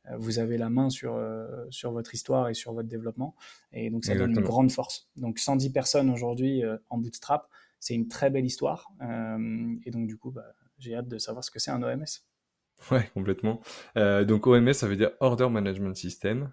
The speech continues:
Speaker 2: Euh, donc en fait, aujourd'hui, nous, on vient s'intégrer comme une brique, euh, d'un écosystème e-commerce. Et l'idée, c'est vraiment de venir, donc, ben, comme je l'expliquais, unifier les stocks et mettre en place, euh, une stratégie d'orchestration de commandes. Donc le principe, en gros, euh,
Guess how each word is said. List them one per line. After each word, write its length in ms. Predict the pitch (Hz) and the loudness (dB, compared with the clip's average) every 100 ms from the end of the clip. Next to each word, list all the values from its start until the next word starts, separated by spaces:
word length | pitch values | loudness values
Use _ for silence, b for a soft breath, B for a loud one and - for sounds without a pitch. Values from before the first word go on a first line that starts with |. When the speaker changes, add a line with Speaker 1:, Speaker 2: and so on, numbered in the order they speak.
| - | -10
Speaker 2:
Euh, 460 | 92 85 85 82 85 | -6 -4 -4 -6 -6
donc 260 | 87 85 95 | -6 -6 -6
en 40 | |
fait, 240 | - 107 | -4 -4
aujourd'hui, 340 | 98 92 95 110 | -2 -2 2 2
nous, 80 | 104 | 2
on 100 | 87 | 0
vient 180 | 92 | -2
s'intégrer 540 | 95 104 95 98 101 104 | -4 -4 -2 0 2 2
comme 160 | 98 | 2
une 140 | 92 92 | 0 -2
brique, 300 | 101 107 - | -2 -2 -4
euh, 220 | 87 85 | -4 -4
d'un 240 | 85 85 | -4 -6
écosystème 520 | 82 - 87 - 90 90 | -6 -8 -8 -4 -4 -4
e-commerce. 600 | - 85 92 117 - - | -6 -4 -2 -2 -6 -8
Et 100 | 90 | -4
l'idée, 560 | 90 92 90 92 98 | -2 -2 -2 0 0
c'est 140 | 113 - | 0 0
vraiment 180 | 90 101 | 0 0
de 80 | |
venir, 200 | 92 98 104 B B B - | 0 -2 -4 B B B -12
donc, 220 | 85 - | -12 -8
ben, 220 | 80 67 | -8 -6
comme 160 | - 95 | -4 -2
je 80 | 87 | -2
l'expliquais, 500 | - - 90 101 - | -4 -4 -2 -2 2
unifier 420 | 120 113 104 - | 4 4 4 0
les 100 | 95 | -2
stocks 420 | 87 - 117 - - | -2 -2 -4 -6 -10
et 140 | 95 | -4
mettre 260 | 92 98 - | -2 -4 -6
en 80 | 95 | -4
place, 360 | 101 104 - - | -2 -4 -8 -6
euh, 160 | 90 | -4
une 120 | 85 87 | -2 -4
stratégie 420 | 98 90 90 92 | -6 -6 -6 -6
d'orchestration 640 | 92 - 98 - 92 - | -6 -4 -6 -6 -8 -6
de 60 | 92 | -6
commandes. 480 | 95 92 107 123 B B B B B _ | -2 2 2 2 B B B B B _
Donc 160 | 92 95 | -2 4
le 120 | 110 | 4
principe, 500 | - 110 - 117 113 | 4 0 0 -2 0
en 120 | 98 | 0
gros, 580 | 95 98 113 127 135 - | 2 4 6 6 4 0
euh, 920 | 92 92 92 92 90 90 90 101 98 | 0 0 -2 -2 -4 -4 -6 -6 -8